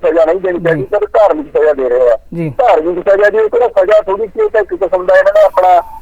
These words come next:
Speaker 1: ਖਾਨਾ ਪੂਰਤੀ ਕਰ ਲਈ ਸੀ।
Speaker 2: ਜੀ।
Speaker 1: ਅਸੀਂ ਉਹਦੇ ਨਾਲ ਵੀ ਚਲੋ ਐਗਰੀ ਹਾਂ, ਕਿਉਂਕਿ ਅਕਾਲ ਤਖਤ ਸਾਹਿਬ ਮਹਾਨ ਹੈ, ਸਿੱਖ ਪੰਥ ਦੀ ਸ਼ਾਨ ਹੈ। ਅਕਾਲ ਤਖਤ ਸਾਹਿਬ
Speaker 2: ਜੀ।
Speaker 1: ਵੱਲੋਂ ਹੁਕਮਨਾਮਾ ਸਾਹਿਬ ਜਾਰੀ ਹੋਇਆ,
Speaker 2: ਜੀ।
Speaker 1: ਫਰਮਾਨ ਜਾਰੀ ਹੋਇਆ, ਇਹਨਾਂ ਨੂੰ ਧਾਰਮਿਕ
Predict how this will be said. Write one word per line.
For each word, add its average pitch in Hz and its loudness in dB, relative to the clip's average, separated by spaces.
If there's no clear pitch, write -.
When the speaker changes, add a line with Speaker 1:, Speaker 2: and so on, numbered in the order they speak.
Speaker 1:
ਖਾਨਾ 185 2
ਪੂਰਤੀ 196 -4
ਕਰ 175 0
ਲਈ 135 -6
ਸੀ। 254 -12
Speaker 2:
ਜੀ। - -4
Speaker 1:
ਅਸੀਂ - 0
ਉਹਦੇ 262 2
ਨਾਲ 262 2
ਵੀ 240 -2
ਚਲੋ 226 -2
ਐਗਰੀ 185 -2
ਹਾਂ, 160 2
ਕਿਉਂਕਿ 180 -2
ਅਕਾਲ 156 2
ਤਖਤ 156 -2
ਸਾਹਿਬ 170 2
ਮਹਾਨ 143 2
ਹੈ, 180 0
ਸਿੱਖ - -8
ਪੰਥ 147 0
ਦੀ 151 -6
ਸ਼ਾਨ 123 2
ਹੈ। 131 4
ਅਕਾਲ 160 0
ਤਖਤ - -2
ਸਾਹਿਬ 185 2
Speaker 2:
ਜੀ। 175 -2
Speaker 1:
ਵੱਲੋਂ 185 2
ਹੁਕਮਨਾਮਾ 160 0
ਸਾਹਿਬ 180 -2
ਜਾਰੀ 147 -2
ਹੋਇਆ, 143 2
Speaker 2:
ਜੀ। 147 -8
Speaker 1:
ਫਰਮਾਨ 151 0
ਜਾਰੀ 151 2
ਹੋਇਆ, 151 2
ਇਹਨਾਂ 165 -2
ਨੂੰ 190 -10
ਧਾਰਮਿਕ 165 2